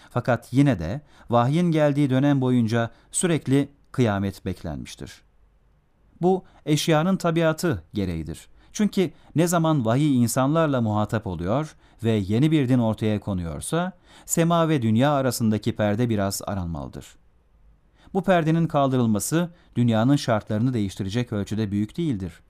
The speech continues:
Fakat peygamberin görev süresini İsa, Musa, İbrahim ve Nuh zamanlarında olduğu gibi istisna kılmaya yetecek kadardır.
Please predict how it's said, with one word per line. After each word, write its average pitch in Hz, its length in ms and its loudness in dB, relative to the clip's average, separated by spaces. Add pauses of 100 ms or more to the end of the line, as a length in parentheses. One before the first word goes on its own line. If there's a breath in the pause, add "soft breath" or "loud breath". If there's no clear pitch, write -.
(260 soft breath)
Fakat 104 360 -4 (280 soft breath)
peygamberin 107 760 0
görev 117 300 0
süresini 104 760 -4 (320 loud breath)
İsa, 107 640 -2 (260 soft breath)
Musa, 95 640 -4 (220 soft breath)
İbrahim 107 640 0
ve 139 200 0
Nuh 147 260 2
zamanlarında 143 640 2
olduğu 139 380 0
gibi 123 320 0 (260 soft breath)
istisna 127 600 -2
kılmaya 123 360 2
yetecek 113 500 -2
kadardır. 71 600 -10